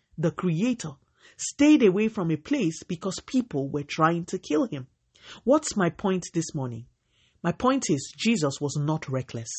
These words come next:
He didn't, he didn't just walk into danger because he knew he was anointed. I read of a man many years ago in, in Nigeria who climbed into a lion's cage in the zoo because he had read scripture and believed that the Lion of Judah was inside of him.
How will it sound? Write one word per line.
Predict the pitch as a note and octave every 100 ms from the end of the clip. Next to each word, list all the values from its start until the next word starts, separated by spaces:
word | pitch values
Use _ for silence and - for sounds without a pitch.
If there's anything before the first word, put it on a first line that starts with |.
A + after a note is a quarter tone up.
| - - _ _ _ -
He | G#3
didn't, | C4+ D4 D#4+ G#3
he | - G3+
didn't | B3+ E4+
just | B3 A#3
walk | G3+ A3 A3+
into | G#3+ F#3+ G#3
danger | E3 F3+ F#3 C#3+ C3 - -
because | - - E3+ -
he | D#3+
knew | D#3 F#3 F#3+
he | E3+
was | D3+ C3+
anointed. | B2+ C3 C3 B2+ - - _ _ _ _ - -
I | -
read | F#3+ C#4 B3+
of | E3+
a | E3
man | F3+ E3 D#3
many | E3+ F#3+
years | F#3+ F3 D#3
ago | D3 E3
in, | D#3+ D3
in | - D#3
Nigeria | D3+ D3+ F3 G3+ C#3+ C#3
who | A3+
climbed | B3 - A#3 A3+
into | G#3+ G#3 G#3+
a |
lion's | E3+ F3+ F#3 F#3+ -
cage | - E3+ D#3
in | D3+
the | C#3
zoo | C3+ E3 F#3+ C3+ - _ - -
because | F3+ - A3+ G#3+
he | G3
had | E3+ D#3+
read | F#3 A#3+ A#3
scripture | - A3+ - E3+
and | D3 D#3+
believed | D#3+ E3 F#3+ E3
that | D#3
the | D3+
Lion | D#3+ F#3+ F#3+
of | D#3+
Judah | C#3 F3+ D#3 C3
was | C3+
inside | D3+ D3+ D3+ D3
of | C3+
him. | F3 A2